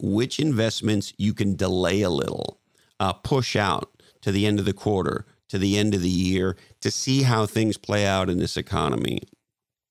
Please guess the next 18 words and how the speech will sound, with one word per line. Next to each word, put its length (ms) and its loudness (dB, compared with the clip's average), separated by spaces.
When 180 2
I 140 2
was 120 0
a 60 0
public 400 -2
company 380 0
C 240 0
M 120 2
O, 440 0
I 220 0
always 340 2
tried 380 0
to 80 2
hold 420 -2
back 420 -2
ten 300 0
to 100 2
twenty 460 0